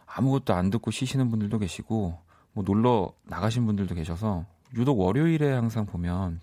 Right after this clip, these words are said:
좀 뭔가 처음 보는 이름, 아니면 또 여러분들이 더 많이 들어와 계시는 느낌이 좀 들어요.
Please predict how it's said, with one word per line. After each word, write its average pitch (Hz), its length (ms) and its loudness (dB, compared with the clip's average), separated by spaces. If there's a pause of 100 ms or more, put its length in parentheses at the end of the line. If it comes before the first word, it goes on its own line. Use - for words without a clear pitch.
좀 87 240 -4 (800)
뭔가 85 200 -8
처음 170 360 0
보는 135 300 2
이름, 95 300 -2 (300)
아니면 92 280 -4
또 220 120 0
여러분들이 123 480 2
더 113 120 -4
많이 107 560 2 (520)
들어와 104 600 0
계시는 101 400 0
느낌이 101 340 -2
좀 98 180 -2
들어요. 87 460 -2